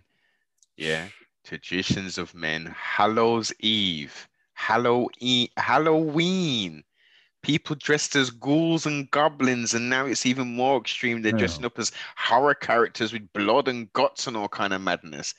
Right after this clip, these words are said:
Speaker 1: And this
Speaker 2: Good
Speaker 1: is a,
Speaker 2: night.
Speaker 1: and Christian folk are doing this. You know, Muslims are doing this.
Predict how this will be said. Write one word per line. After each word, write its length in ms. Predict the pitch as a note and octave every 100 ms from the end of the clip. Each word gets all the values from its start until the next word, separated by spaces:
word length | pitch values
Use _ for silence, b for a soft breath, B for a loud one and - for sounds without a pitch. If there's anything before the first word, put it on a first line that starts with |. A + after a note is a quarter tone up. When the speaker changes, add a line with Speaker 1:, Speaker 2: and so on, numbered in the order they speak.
| B B B
Speaker 1:
And 160 | E2+ G#2+
this 100 | G#2
Speaker 2:
Good 60 |
Speaker 1:
is 140 | E2 D#3
a, 40 |
Speaker 2:
night. 280 | B2 A2+ E2 B B
Speaker 1:
and 120 | F#2+
Christian 540 | - - F#3+ - - G3
folk 320 | - G3+ -
are 40 |
doing 360 | F3+ F3+ F#3 F#3
this. 320 | G3 A#3 - - B B
You 220 | - A2+ G#2+
know, 120 | F#2+
Muslims 680 | F#2 A2 E3 - G3+ G#3+ F#3+
are 60 |
doing 320 | F#3 G#3 G3+ G3+
this. 400 | A3+ A#3+ -